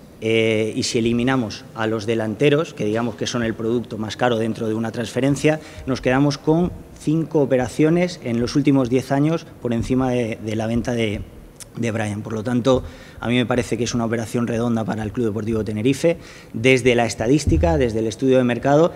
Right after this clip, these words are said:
y desde la posibilidad de, de construir que nos ofrece. No, no va a condicionar porque ahora mismo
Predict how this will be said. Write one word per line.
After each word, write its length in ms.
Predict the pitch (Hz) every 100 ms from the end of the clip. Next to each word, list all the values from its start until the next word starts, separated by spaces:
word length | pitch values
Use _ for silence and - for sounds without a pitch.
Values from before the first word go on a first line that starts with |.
| -
y 140 | 151 147
desde 300 | 151 143 143
la 140 | 131
posibilidad 680 | 120 120 120 117 117 120 139
de, 320 | 147 135 113
de 120 | 110 107
construir 480 | 123 104 104 127
que 120 | 123 123
nos 160 | 107
ofrece. 320 | 98 101 - - - - - -
No, 300 | - 127 135 -
no 140 | 131
va 60 | 139
a 40 |
condicionar 600 | 135 135 131 131 135 139
porque 680 | 120 113 110 117 113 113 110 -
ahora 240 | - 120 117
mismo 800 | 120 107 117 113 113 110 107